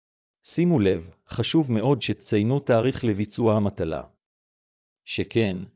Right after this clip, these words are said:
אם העובדים יארזו את המסמכים והחפצים שלהם בשלב מוקדם מדי, הם יגלו שעליהם לחפש אותם בכל פעם מחדש בתוך הארגזים. ההמלצה היא להתחיל בהליך כיום, יומיים לפני ההעברה של המשרד כולו.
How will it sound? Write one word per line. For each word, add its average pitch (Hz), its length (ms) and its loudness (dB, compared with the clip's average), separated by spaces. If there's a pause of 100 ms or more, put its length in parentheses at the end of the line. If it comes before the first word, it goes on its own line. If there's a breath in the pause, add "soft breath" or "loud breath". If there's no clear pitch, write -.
(280)
אם 139 160 2
העובדים 104 460 2
יארזו 101 360 2
את 107 100 0
המסמכים 107 640 -2
והחפצים 104 600 -2
שלהם 92 380 -2
בשלב 95 440 0
מוקדם 101 460 0
מדי, 98 460 0 (480)
הם 110 140 2
יגלו 104 340 2
שעליהם 107 400 2
לחפש 117 460 -2
אותם 123 300 0
בכל 139 380 2
פעם 113 240 2
מחדש 101 760 0
בתוך 110 360 0
הארגזים. 90 640 -4 (1040)
ההמלצה 95 560 0
היא 92 180 0
להתחיל 101 460 0
בהליך 104 460 2
כיום, 104 340 0 (180)
יומיים 123 540 2
לפני 120 340 0
ההעברה 104 520 2
של 127 200 0
המשרד 120 500 0
כולו. 92 440 -4